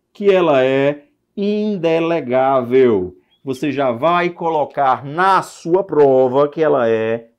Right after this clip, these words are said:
indelegável. Olha isso aqui, ó. Se é uma competência exclusiva, se é uma competência privativa, ela é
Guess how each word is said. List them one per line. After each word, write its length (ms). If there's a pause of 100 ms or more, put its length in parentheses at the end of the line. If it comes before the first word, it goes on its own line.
(120)
indelegável. 1700
Olha 180
isso 160
aqui, 200
ó. 140 (680)
Se 300
é 120
uma 160
competência 720
exclusiva, 800 (200)
se 380
é 160
uma 220
competência 1000 (500)
privativa, 1040 (520)
ela 240
é 360